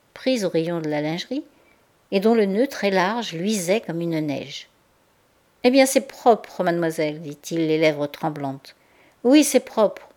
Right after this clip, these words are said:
c'est très propre. Si vous espérez que je vais tolérer dans le sous-sol des choses si propres. Et il la poursuivait de ce mot,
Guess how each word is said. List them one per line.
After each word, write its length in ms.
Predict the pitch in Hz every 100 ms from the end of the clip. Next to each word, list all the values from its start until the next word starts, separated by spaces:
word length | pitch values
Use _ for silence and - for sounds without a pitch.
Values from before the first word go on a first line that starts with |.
| _ _ _
c'est 240 | - 240
très 240 | 240 - 294
propre. 500 | - 226 - - - _ _ _ _ _ _ _ _
Si 160 | - 247
vous 160 | 240
espérez 420 | 247 - 254 254
que 120 | 285 233
je 80 |
vais 120 | 214 214
tolérer 480 | 220 214 208 262
dans 140 | 262 185
le 80 | 185
sous-sol 460 | - 202 - 311
des 120 | 190
choses 220 | 190 254 240
si 200 | - 214
propres. 460 | - 277 - - 156 _ _ _ _ _ _ _ _ _ _ _ _ _ -
Et 120 | 214
il 80 | 226
la 100 | 202
poursuivait 540 | 226 247 - 208 196
de 100 | 185
ce 180 | 165 -
mot, 260 | 180 165